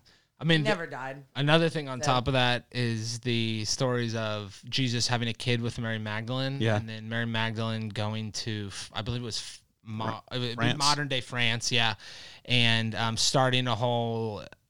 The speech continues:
Speaker 1: I th-, starting a whole, like, bloodline with, like,
Speaker 3: Merovingians and all that.
Speaker 1: Merovingian, yep.
Speaker 3: Yeah, this Holy Blood, Holy Grail. There's a whole book written about it.
Speaker 1: Yes.
Speaker 3: If you hadn't read
Speaker 1: Yes.
Speaker 3: it, you should re-, you should read it.
Speaker 2: Mm-hmm.
Speaker 1: Mm-hmm.
Speaker 3: It's a, it's a little dated,
Speaker 1: Yeah.
Speaker 3: but the, um,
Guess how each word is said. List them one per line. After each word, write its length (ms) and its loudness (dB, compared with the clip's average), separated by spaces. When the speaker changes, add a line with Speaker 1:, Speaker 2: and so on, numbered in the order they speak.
Speaker 1:
I 60 -12
th-, 100 -10
starting 320 2
a 60 -4
whole, 280 -6
like, 220 -8
bloodline 760 -2
with, 140 -6
like, 80 2
Speaker 3:
Merovingians 880 2
and 100 0
all 180 2
that. 100 0
Speaker 1:
Merovingian, 200 -6
yep. 220 -10
Speaker 3:
Yeah, 260 6
this 340 4
Holy 260 8
Blood, 240 8
Holy 220 6
Grail. 260 6
There's 160 0
a 60 -2
whole 140 2
book 200 -2
written 180 -4
about 220 -4
it. 100 -10
Speaker 1:
Yes. 420 0
Speaker 3:
If 80 -6
you 80 0
hadn't 220 6
read 180 8
Speaker 1:
Yes. 120 -2
Speaker 3:
it, 40 -10
you 80 0
should 220 -4
re-, 200 -6
you 140 -4
should 200 -6
read 200 -10
it. 100 -18
Speaker 2:
Mm-hmm. 460 -14
Speaker 1:
Mm-hmm. 220 -2
Speaker 3:
It's 220 4
a, 100 2
it's 140 2
a 60 2
little 200 6
dated, 540 4
Speaker 1:
Yeah. 180 -10
Speaker 3:
but 400 2
the, 520 0
um, 460 -6